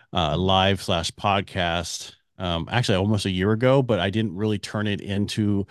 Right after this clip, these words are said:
a daily podcast except for three months ago. And I think we were in the top, uh, hundred of daily podcast news now.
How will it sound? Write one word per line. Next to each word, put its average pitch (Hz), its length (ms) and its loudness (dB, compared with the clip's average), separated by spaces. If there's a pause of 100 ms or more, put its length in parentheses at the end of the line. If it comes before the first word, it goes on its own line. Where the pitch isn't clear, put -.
(160)
a 95 100 0
daily 95 320 2
podcast 110 680 0
except 90 340 -4
for 87 240 -2
three 95 260 -4
months 90 280 0
ago. 117 240 4
And 98 120 2
I 90 60 0
think 101 220 -4
we 101 100 0
were 92 120 0
in 85 100 0
the 78 80 -4
top, 92 480 -2 (480)
uh, 85 160 0
hundred 87 500 0
of 82 460 -6 (300)
daily 85 280 0
podcast 78 720 -4
news 69 380 -8 (720)
now. - 260 -16